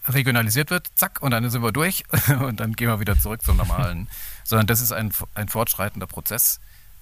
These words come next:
Speaker 1: Und, ähm, man muss sich ja mal überlegen, wenn man jetzt sozusagen eine, eine, ein Werk irgendwo in Mexiko baut, dann kommen ja die Komponenten irgendwo her. Ne? Das heißt, im Prinzip die globalen Flüsse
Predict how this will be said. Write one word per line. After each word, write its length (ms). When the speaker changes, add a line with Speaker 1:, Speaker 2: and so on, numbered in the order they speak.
Speaker 1:
Und, 380
ähm, 300
man 140
muss 140
sich 100
ja 80
mal 80
überlegen, 360
wenn 120
man 100
jetzt 160
sozusagen 440
eine, 260
eine, 260
ein 160
Werk 180
irgendwo 260
in 120
Mexiko 340
baut, 380
dann 240
kommen 160
ja 80
die 60
Komponenten 480
irgendwo 220
her. 200
Ne? 100
Das 160
heißt, 340
im 100
Prinzip 340
die 80
globalen 440
Flüsse 400